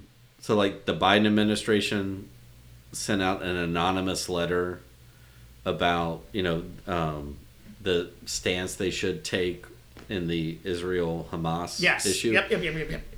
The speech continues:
Speaker 2: yep.
Speaker 1: And the whole, I mean, the, and again, this is a internet article, so you can get the gist normally from the title, if not from, like, the first paragraph.
Speaker 2: The first two, 'cause then it goes into back his-,
Speaker 1: But
Speaker 2: back
Speaker 1: this is,
Speaker 2: but
Speaker 1: like,
Speaker 2: yeah.
Speaker 1: like, this is one of the things where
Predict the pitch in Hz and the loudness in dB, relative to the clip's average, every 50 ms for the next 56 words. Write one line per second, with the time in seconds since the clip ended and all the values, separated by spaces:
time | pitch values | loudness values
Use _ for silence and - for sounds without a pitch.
0 | - - 139 160 - 120 117 117 113 117 117 117 151 151 135 120 110 - - - | -10 -6 -6 0 4 6 6 8 8 6 6 8 8 8 8 8 6 2 -2 2
1 | 117 110 110 110 104 98 104 101 98 107 - - 143 131 127 117 120 117 120 110 | 4 6 6 6 6 6 6 4 4 2 -2 0 2 4 4 4 2 0 0 6
2 | 127 120 101 90 85 85 98 95 - 107 95 90 - 104 90 87 85 82 82 82 | 6 6 6 6 4 0 0 0 0 0 0 0 0 0 2 2 2 2 0 -2
3 | - 98 98 98 95 90 92 87 82 82 82 82 80 82 80 95 85 80 - 101 | 0 0 2 2 4 4 2 0 2 0 0 0 0 -2 -4 -6 -8 -6 -4 -4
4 | 95 92 92 90 104 104 101 101 87 98 87 82 - 98 92 90 - - - - | -4 -4 -2 -2 -2 0 2 2 2 2 0 0 2 4 4 4 4 0 -6 -10
5 | - - - - 101 101 101 101 101 98 98 90 - 110 92 87 85 80 - - | -14 -14 -8 -4 0 2 4 4 4 4 2 2 0 -2 -2 -2 -4 -4 -2 2
6 | 120 107 101 101 98 95 95 90 85 80 - 95 92 87 87 87 - - 90 82 | 4 4 4 4 4 2 2 0 -2 -4 -6 -6 -4 -4 -4 -4 -6 -6 -4 -4
7 | 80 80 78 80 80 - 87 82 - - - 143 147 135 117 104 92 85 80 160 | -4 -4 -4 -6 -6 -4 -4 -6 -6 0 4 6 8 8 8 6 4 2 4 4
8 | 214 196 - - - - 208 180 170 170 165 165 - - - 175 160 151 180 180 | 2 2 2 0 -2 0 2 2 2 0 -2 -4 -6 -4 -4 -2 0 0 0 0
9 | 165 151 - 156 143 139 139 - 139 135 135 - - 135 135 135 - 131 123 - | 0 -2 -2 -4 -4 -4 -4 -6 -6 -6 -8 -8 -8 -8 -10 -8 -10 -10 -10 -10
10 | - - - - - - - 170 160 254 226 220 - 254 233 147 - - - - | -10 -12 -14 -16 -10 2 4 4 6 6 6 6 6 4 4 2 2 0 0 4
11 | 120 123 123 - 151 143 143 143 139 - 175 165 165 180 180 170 - 127 127 117 | 6 6 6 6 4 6 6 6 6 6 4 4 6 6 6 6 6 4 2 4
12 | 117 123 127 127 120 110 113 107 - 147 147 151 151 147 131 120 113 - 123 110 | 6 6 6 6 6 6 4 4 6 6 6 8 8 6 6 4 0 0 -2 -2
13 | 104 101 101 101 101 98 98 95 92 90 92 95 - | 2 2 4 6 8 8 8 8 6 4 4 2 -2